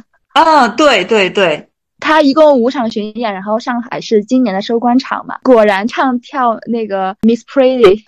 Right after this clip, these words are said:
Speaker 2: 我在现场真的完全发疯了。你有没有注意到我当时就是很癫狂？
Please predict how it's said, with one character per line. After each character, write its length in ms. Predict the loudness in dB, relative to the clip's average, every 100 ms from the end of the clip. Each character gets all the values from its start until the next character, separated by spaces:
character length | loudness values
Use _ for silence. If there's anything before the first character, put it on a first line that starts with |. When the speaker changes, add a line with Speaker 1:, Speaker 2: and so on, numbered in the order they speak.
| 0
Speaker 2:
我 140 | 4
在 100 | 4
现 180 | 2 -2
场 280 | -2 -2 -2 -4
真 160 | -2
的 100 | 0
完 240 | 0 -2 -4
全 240 | -6 -6 -6
发 260 | -6 -6
疯 220 | -8 -10
了。 180 | -10 -10 -6
你 160 | -2
有 120 | 0 2
没 100 | 2
有 80 | 0
注 120 | -2
意 80 | 0
到 160 | 0
我 80 | 0
当 160 | -2 -4
时 120 | -4
就 100 | -6
是 220 | -4 -4
很 200 | -2 -4 -6
癫 260 | -2 -2 -2
狂？ 300 | -2 -2